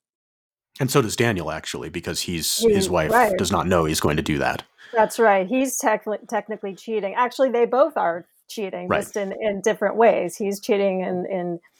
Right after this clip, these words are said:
Speaker 2: the monogamous, in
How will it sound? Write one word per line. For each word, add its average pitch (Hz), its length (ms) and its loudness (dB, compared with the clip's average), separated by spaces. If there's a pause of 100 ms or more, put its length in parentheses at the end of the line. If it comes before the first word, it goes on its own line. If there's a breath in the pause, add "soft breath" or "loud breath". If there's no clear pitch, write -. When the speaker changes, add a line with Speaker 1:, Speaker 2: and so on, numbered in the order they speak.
(520 soft breath)
Speaker 2:
the 208 160 2
monogamous, 180 920 0 (1700)
in 196 240 -6